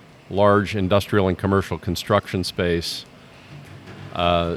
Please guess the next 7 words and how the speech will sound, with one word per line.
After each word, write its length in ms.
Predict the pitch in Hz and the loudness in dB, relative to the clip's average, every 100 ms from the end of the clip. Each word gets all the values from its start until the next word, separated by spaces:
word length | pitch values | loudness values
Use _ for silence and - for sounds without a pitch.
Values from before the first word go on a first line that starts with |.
| - 101 | -4 -2
developing 760 | 95 107 110 95 107 98 95 90 - - - - - - - - - | 4 6 6 6 4 4 0 -4 -12 -20 -20 -20 -20 -20 -20 -10 -2
an 80 | 98 | 0
entirely 600 | 95 107 120 123 113 104 | 0 2 4 4 4 2
new 380 | 95 101 104 87 | 2 2 0 0
business 460 | 90 92 95 - | 0 2 0 0
model 320 | 90 87 85 | 0 2 0
for 580 | 80 - 85 87 85 82 | -2 -4 -2 2 2 0